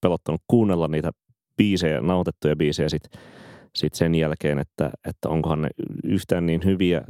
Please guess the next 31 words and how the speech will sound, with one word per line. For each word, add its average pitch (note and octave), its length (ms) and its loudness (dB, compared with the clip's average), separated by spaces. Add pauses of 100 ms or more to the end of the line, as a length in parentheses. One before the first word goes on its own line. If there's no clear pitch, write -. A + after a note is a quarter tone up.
Ja F#2 160 2
siis D#2+ 220 -2
onhan G2 280 0
ne F2 80 -2
hyviä, G2 300 2
mutta, D#2+ 340 -2 (200)
mutta E2+ 300 -2
kyllähän D#2+ 320 0
noi E2 160 0
versiot, E2+ 440 0
ö, - 20 -20 (1500)
ilmeisesti D#2+ 540 -2 (800)
viimeinen, D#2+ 460 0
viimeinen E2 360 2
biisi D#2 300 2
oli D2 220 2
Low E2 240 2
Boob D#2+ 260 -2
Oscillator, D#2+ 760 0
joka - 300 -4 (680)
levyllä E2+ 400 2
tai D#2 160 -2
na-, E2+ 180 0 (360)
studiossa F2+ 420 0
nautettuna D2+ 400 -4
on D2 140 -2
jokin D2+ 260 0
kuusiminuuttinen, E2+ 800 0
ja D2 80 -2
siinä D2 260 -2
le-, D2+ 80 0